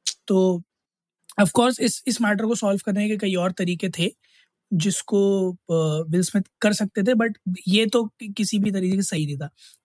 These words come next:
दूसरा, स्टेज पर बीस मिनट के, महज बीस मिनट के अंदर दोबारा जाने के बाद आप, अ,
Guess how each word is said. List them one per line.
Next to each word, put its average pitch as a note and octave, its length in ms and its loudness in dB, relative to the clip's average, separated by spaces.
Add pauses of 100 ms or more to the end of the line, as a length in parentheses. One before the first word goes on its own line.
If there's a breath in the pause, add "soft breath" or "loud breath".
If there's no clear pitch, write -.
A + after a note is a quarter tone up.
दूसरा, C4+ 340 4
स्टेज A#3 340 0
पर C4 180 0
बीस G#3+ 360 -2
मिनट G#3 180 0
के, - 80 -4
महज G#3+ 440 4
बीस A3+ 260 2
मिनट A3 200 2
के G3+ 60 2
अंदर F#3+ 200 2
दोबारा F3+ 300 0
जाने F3 240 0
के F3 100 0
बाद E3+ 240 -2 (540 loud breath)
आप, E3 200 0 (140)
अ, D#3 440 2